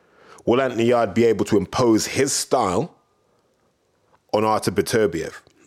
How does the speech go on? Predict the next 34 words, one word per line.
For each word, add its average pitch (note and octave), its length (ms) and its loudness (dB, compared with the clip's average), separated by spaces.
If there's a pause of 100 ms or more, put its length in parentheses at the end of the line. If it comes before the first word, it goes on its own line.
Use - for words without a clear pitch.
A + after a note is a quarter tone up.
Will C#3 200 2
he C#3+ 180 2
be C#3+ 160 4
able C3+ 180 4
to C3+ 120 -2
take A#2+ 280 -2 (240)
Beterbiev A2+ 560 2 (120)
out A#2 160 -2
of - 140 -6
his G#2+ 200 0
natural G2+ 460 -2
rhythm? F#2 340 -2 (2250)
I A#2+ 60 0
always C#3 220 2
say C#3+ 80 4
the, A2 100 0
the A2 220 -4
goal D#3+ 420 2
of D3+ 100 2
every D#3 300 2
boxer - 520 -4 (480)
is A2 140 0
to - 100 -4
make A#2 200 0
their A#2+ 120 2
opponent A2 440 0
fight G2+ 360 -2 (240)
a G#2+ 100 2
fight A#2 340 -2
that G#2+ 100 0
they G#2 120 0
haven't G2 300 -4
trained F#2+ 300 -2
for. - 220 -16